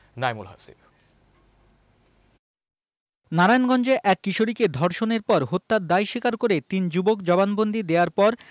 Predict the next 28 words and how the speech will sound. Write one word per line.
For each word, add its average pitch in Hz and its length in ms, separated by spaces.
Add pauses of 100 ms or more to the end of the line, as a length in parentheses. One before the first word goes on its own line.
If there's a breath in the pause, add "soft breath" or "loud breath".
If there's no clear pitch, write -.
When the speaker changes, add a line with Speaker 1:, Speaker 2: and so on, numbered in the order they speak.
(120)
Speaker 2:
মেয়েটি 202 460
ফিরে 208 200
আসার 220 320
ঘটনার 185 440 (100)
আলোচিত 208 400
তদন্ত 185 420
কর্মকর্তা 175 680
এসআই 165 380
শামীম 185 360
আল 208 140
মামুন 196 340 (260 soft breath)
ঘুষের 196 320 (100)
টাকা 202 220
ফেরত 196 280
দিয়েছেন 208 440
বলে 226 180
জানা 151 240
গেছে। 147 360 (240 soft breath)
আসামিদের 160 460
স্বজনেরা 185 540
বলছেন, 190 480 (220 loud breath)
নির্যাতনের 254 560
শিকার 226 340
হয়ে 208 260
আটককৃতরা 208 680
মিথ্যা 170 380
স্বীকারোক্তি 190 500
দিয়েছিল। 165 480